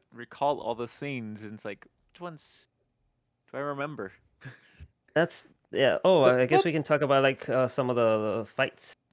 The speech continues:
Speaker 3: Yeah, the beauty of
Speaker 2: Like,
Speaker 3: this
Speaker 2: some of the
Speaker 3: movie is
Speaker 2: boxing
Speaker 3: that it
Speaker 2: matches.
Speaker 3: does have, I mean, for me personally, I, I, I can remember a lot from the movie 'cause I, like, it was just so memorable of a movie, you know? You can pull any
Speaker 1: Yeah.
Speaker 3: scene out of a hat there. Um,
Speaker 2: <laughs> Oh, yeah, the,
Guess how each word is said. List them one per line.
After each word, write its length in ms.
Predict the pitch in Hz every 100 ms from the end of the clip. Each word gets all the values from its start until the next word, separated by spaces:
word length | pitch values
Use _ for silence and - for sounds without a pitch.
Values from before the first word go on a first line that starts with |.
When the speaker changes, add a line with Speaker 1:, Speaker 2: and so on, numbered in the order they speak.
| _ _
Speaker 3:
Yeah, 100 | -
the 120 | 214
beauty 380 | 190 190 269 269
of 80 | 170
Speaker 2:
Like, 100 | 143
Speaker 3:
this 40 | -
Speaker 2:
some 80 |
of 60 | 135
the 60 | 120
Speaker 3:
movie 80 |
is 100 | 135
Speaker 2:
boxing 100 | 127 120
Speaker 3:
that 100 | 113
it 140 | 127
Speaker 2:
matches. 60 | -
Speaker 3:
does 220 | 143 165
have, 300 | 160 143 120 - 110 -
I 100 | 127
mean, 240 | 139 127
for 160 | - 139
me 120 | 151
personally, 420 | 214 147 170 123
I, 320 | 107 113 113 143
I, 60 | -
I 80 | 127
can 100 | 180
remember 300 | 147 120 110
a 60 | 98
lot 260 | 110 135
from 80 | -
the 60 | 107
movie 220 | 104 101
'cause 180 | 98 98
I, 380 | 101 110 107 - _ -
like, 320 | 110 104 -
it 60 | 127
was 140 | 127
just 180 | 117 -
so 200 | 131 120
memorable 580 | 104 110 117 104 101 95
of 100 | 104
a 80 | 95
movie, 340 | 98 110 98
you 120 | 92
know? 240 | 90 90 107 _ _ _ _ _ _ _ _ _
You 80 | 127
can 60 |
pull 200 | 117 123
any 160 | 110 123
Speaker 1:
Yeah. 60 | 110
Speaker 3:
scene 280 | - 120
out 120 | 110 104
of 60 |
a 40 | 95
hat 340 | 110 120 -
there. 340 | 101 95 98 110
Um, 460 | 101 98 98 101 107 _ _ _ _ _ _
Speaker 2:
<laughs> 240 | 143 - 135 _ _ _ _ _ _ _ _ _ _ -
Oh, 80 | 147
yeah, 200 | 160 123
the, 520 | 117 113 117 117